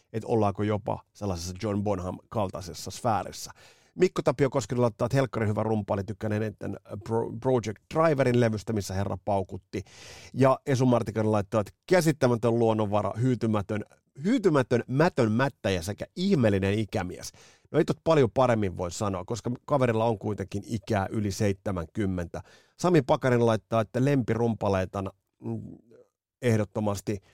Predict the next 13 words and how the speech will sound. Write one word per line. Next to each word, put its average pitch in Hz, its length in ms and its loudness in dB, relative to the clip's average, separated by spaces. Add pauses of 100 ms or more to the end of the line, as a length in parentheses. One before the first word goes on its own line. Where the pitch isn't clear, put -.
(500)
huikeata 117 400 2
dynamiikkaa, 104 560 0
rumpaloinnin 104 640 0
Eruption", 98 640 -4 (360)
ja 101 120 -20
sitten 107 280 -8
jakaa 95 300 -6
tuosta 101 320 -10
videota. 98 580 -4 (120)
Pekka 147 260 -2
Pietinen 107 440 0
laittaa, 101 320 -2
että 104 140 -10